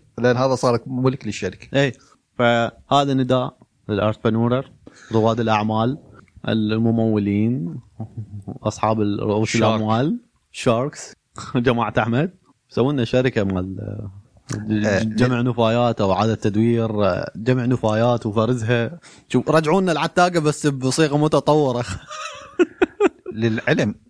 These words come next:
Speaker 1: مثلًا معمل الحرير هذا اللي عندنا.
Speaker 2: نعم.
Speaker 1: كان قبل يسوي إعادة تدوير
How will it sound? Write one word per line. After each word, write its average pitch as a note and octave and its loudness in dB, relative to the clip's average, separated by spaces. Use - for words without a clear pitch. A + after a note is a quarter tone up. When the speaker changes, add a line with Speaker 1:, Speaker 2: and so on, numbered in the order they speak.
Speaker 1:
مثلًا G#2+ -2
معمل A2+ 2
الحرير G2+ -2
هذا F#2 0
اللي E2+ -6
عندنا. E2+ -6
Speaker 2:
نعم. A#2+ 2
Speaker 1:
كان C3+ 2
قبل E3+ -2
يسوي G#2 0
إعادة G2+ 0
تدوير G#2 -4